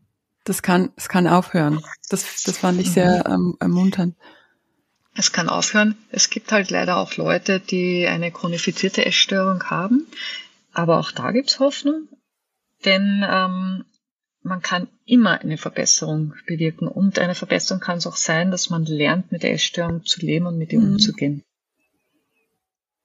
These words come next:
Speaker 1: Ja. Du hast vorhin von diesem Turning Point, ähm, erzählt. Wenn man einsieht, dass es einem eben nicht gut tut, dieses eine Stück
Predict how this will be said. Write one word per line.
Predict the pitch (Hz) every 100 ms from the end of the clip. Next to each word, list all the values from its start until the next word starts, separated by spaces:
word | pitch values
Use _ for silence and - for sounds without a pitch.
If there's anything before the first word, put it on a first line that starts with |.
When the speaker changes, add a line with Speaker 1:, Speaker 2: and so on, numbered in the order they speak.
| -
Speaker 1:
Ja. | 214 202 - _ _ _ _ - - - - - - _ _ _ _ _ _ -
Du | 240
hast | 233 226
vorhin | - 214 262 262
von | 262
diesem | 214 214 208
Turning | - 196 202 214
Point, | 214 190 185 190 196 - - -
ähm, | 180 185 185 185 180 - _ _ _ _ _ _ - -
erzählt. | 190 - - 160 165 - - _ _
Wenn | - 175 180 196
man | 196 190
einsieht, | - 185 190 220 - 202 -
dass | 196
es | 190 -
einem | - 175 185 185
eben | - 180 180 180 185 185
nicht | 190 196 - - -
gut | - 185 190 -
tut, | - 180 170
dieses | 175 180 170
eine | - 165 175
Stück | 190 - 175 170 -